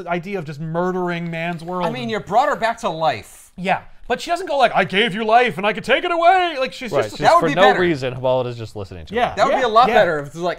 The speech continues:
Speaker 2: "I'm under her thumb.
Speaker 1: Right.
Speaker 2: If I don't do what she says, she'll send me back."
Speaker 1: Right, right. That'd be something, but it's not. Instead, it's nothing like everything in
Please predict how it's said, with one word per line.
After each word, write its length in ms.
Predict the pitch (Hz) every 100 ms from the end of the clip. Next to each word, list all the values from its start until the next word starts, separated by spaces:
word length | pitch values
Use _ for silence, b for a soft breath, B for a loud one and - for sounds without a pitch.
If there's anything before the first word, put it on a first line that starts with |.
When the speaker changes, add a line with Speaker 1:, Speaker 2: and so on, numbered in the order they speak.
| 135
Speaker 2:
"I'm 100 | 135
under 160 | 175
her 120 | 175 160
thumb. 400 | 208 165 92 - -
Speaker 1:
Right. 260 | 175 139 - _ -
Speaker 2:
If 120 | 156
I 20 |
don't 140 | 196 151
do 80 | 214
what 80 | 180
she 60 |
says, 240 | - 240 -
she'll 80 |
send 180 | 175 214
me 60 | 165
back." 240 | 240 -
Speaker 1:
Right, 320 | - - - -
right. 260 | 330 320 208
That'd 200 | 311 392
be 120 | 392
something, 600 | 370 294 302 - 185 139
but 100 | 143 190
it's 120 | -
not. 380 | 220 190 104 85
Instead, 260 | 180 277 254
it's 100 | 185
nothing 400 | 226 226 175 175
like 200 | 180 180
everything 520 | 190 160 156 156 143
in 240 | 165 160